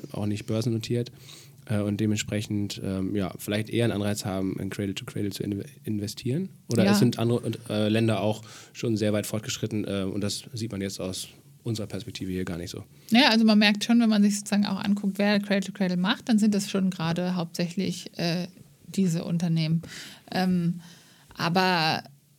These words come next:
Speaker 2: aber man, also sozusagen in Deutschland passiert da auch viel, auf jeden Fall. Es gibt halt noch Länder, wie zum Beispiel in die Niederlande oder so, die sind ein bisschen noch mehr sozusagen, vielleicht so hands-on, könnte man sagen, die machen einfach erstmal.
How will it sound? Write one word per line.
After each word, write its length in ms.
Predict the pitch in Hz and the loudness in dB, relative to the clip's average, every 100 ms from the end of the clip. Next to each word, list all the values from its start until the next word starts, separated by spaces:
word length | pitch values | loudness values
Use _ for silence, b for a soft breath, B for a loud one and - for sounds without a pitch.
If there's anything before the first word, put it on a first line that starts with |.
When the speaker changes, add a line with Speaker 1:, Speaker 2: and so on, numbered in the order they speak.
| _ - | _ 0
Speaker 2:
aber 400 | 175 185 170 160 | 2 4 2 2
man, 500 | 180 175 170 208 202 - | 2 2 2 0 -4 -2
also 200 | - 190 | 2 2
sozusagen 260 | 214 214 185 | 2 2 2
in 80 | 180 | 4
Deutschland 340 | 190 202 208 | 4 4 4
passiert 360 | 202 202 214 214 | 2 4 4 2
da 60 | - | -2
auch 140 | 175 | -4
viel, 320 | - 165 147 | -2 -2 0
auf 140 | - 165 | -2 0
jeden 260 | 185 190 | 2 2
Fall. 340 | 196 196 190 196 B B | 2 0 -2 -4 B B
Es 80 | - | 0
gibt 180 | 208 | 2
halt 160 | 214 233 | 4 2
noch 180 | 190 202 | 2 2
Länder, 400 | 196 208 220 202 | 4 6 6 6
wie 100 | 202 | 4
zum 140 | 202 | 4
Beispiel 300 | 190 202 170 | 0 2 0
in 600 | 180 175 175 180 175 - | 0 0 2 0 0 0
die 100 | 180 | 2
Niederlande 640 | 185 214 233 208 202 196 185 | 6 6 6 6 8 6 4
oder 160 | 185 | 0
so, 220 | 202 196 202 B B B | 2 2 0 B B B
die 100 | 196 | 4
sind 200 | 190 202 | 6 6
ein 100 | 190 | 4
bisschen 560 | 185 202 202 190 175 - - _ _ - | 4 4 4 2 0 -6 -18 _ _ 2
noch 520 | 180 180 185 - - - _ _ _ _ _ | 4 4 2 -4 -14 -20 _ _ _ _ _
mehr 500 | 185 185 190 196 202 | 0 4 4 6 4
sozusagen, 720 | 190 190 190 180 185 180 180 214 | 2 -2 -2 0 2 0 0 -2
vielleicht 260 | - 196 202 | -2 -2 0
so 100 | 180 | 2
hands-on, 640 | 196 196 196 - 196 202 | 4 2 0 0 2 2
könnte 220 | 202 202 | 2 2
man 180 | 190 185 | 2 2
sagen, 320 | 196 180 185 | 2 2 2
die 100 | 190 | 2
machen 320 | 170 202 214 | 2 4 2
einfach 400 | - 151 165 180 | 2 -2 -2 -4
erstmal. 560 | - 196 202 202 214 247 | -2 -2 -2 0 0 0